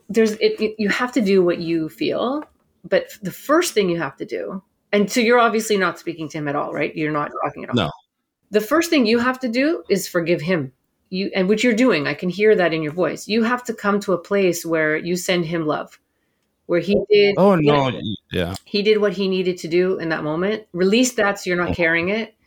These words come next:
Speaker 1: 'Cause, you know, being, um, anger is a funny emotion too, because when you're mad at other people, and I don't hear any anger that you have towards your friend, but when you carry anger around like that, it's like, um, there's a famous quote that anger is like poison, that if you drink it and expect the other person to die from it,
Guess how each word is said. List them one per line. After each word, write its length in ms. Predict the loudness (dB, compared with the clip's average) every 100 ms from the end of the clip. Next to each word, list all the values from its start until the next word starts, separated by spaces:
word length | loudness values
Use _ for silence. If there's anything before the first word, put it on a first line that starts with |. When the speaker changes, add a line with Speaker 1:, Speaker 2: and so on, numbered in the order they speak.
| _ _ _ _
Speaker 1:
'Cause, 260 | -2 -2 0
you 80 | 2
know, 100 | 2
being, 500 | 2 0 2 2 -2 -4
um, 440 | -4 -2 -2 -4 -10 _ _ _ _ -2
anger 320 | 2 4 4
is 120 | 2
a 40 |
funny 340 | -2 -2 0 0
emotion 460 | 0 0 -2 -6
too, 260 | -6 -4 -4
because 400 | -4 -6 -6 -4
when 140 | -2
you're 100 | 0
mad 280 | 2 0 0
at 80 | 0
other 160 | 0 0
people, 340 | -4 -4 -2
and 100 | 0
I 40 | 0
don't 120 | 0
hear 200 | 0 0
any 180 | -2 -4
anger 480 | -6 -6 -6 -8 -12 -12
that 140 | -8
you 140 | -8
have 240 | -4 -6 -6
towards 300 | -8 -6 -6
your 80 | -6
friend, 280 | -6 -6 -6
but 180 | -10 -10 _ _
when 160 | 0 2
you 80 | 0
carry 440 | -2 0 2 2
anger 300 | 2 0 2
around 360 | 0 2 0 0
like 180 | -2 -4
that, 280 | -6 -6
it's 160 | -8 -8
like, 160 | -6 -2
um, 340 | -2 -2 -6 -10
there's 180 | -10
a 60 | -10
famous 360 | -8 -6 -6 -6
quote 280 | -2 -2
that 100 | -2 -6
anger 300 | -4 -2 -2
is 100 | -2
like 180 | -4 -6
poison, 580 | -4 -2 -2 -4 -8 -6
that 160 | -8 -8 _
if 240 | -2 -2 0
you 220 | 0 2
drink 320 | 2 2 4
it 80 | 2
and 100 | 0
expect 340 | -2 -4 -4
the 80 | 0
other 120 | -2 -2
person 300 | -6 -10 -10
to 80 | -10
die 260 | -8 -8 -10
from 240 | -12
it, 80 | -16